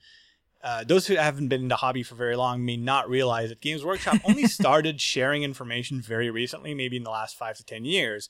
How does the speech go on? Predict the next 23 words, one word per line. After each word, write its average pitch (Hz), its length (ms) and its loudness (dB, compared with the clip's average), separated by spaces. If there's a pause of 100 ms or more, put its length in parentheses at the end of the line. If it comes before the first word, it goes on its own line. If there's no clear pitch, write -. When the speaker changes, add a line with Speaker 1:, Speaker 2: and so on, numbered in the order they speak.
(160)
Speaker 2:
Yeah. 156 140 -4
Speaker 1:
which - 160 0
sounds 254 280 4
like 214 120 2
forever 196 440 6
ago, 117 520 4
but 143 560 6 (120)
it's - 240 -2
not. 139 300 2 (560)
And 151 640 4
they're 180 520 6
getting 180 500 4
better 170 300 8
and 139 300 -2
better 151 260 8
at 113 280 2
it. 123 240 -2
But 143 160 2
unfortunately, 180 720 -6
we 170 180 4
keep - 340 -8
having 139 540 -2
setbacks. - 840 0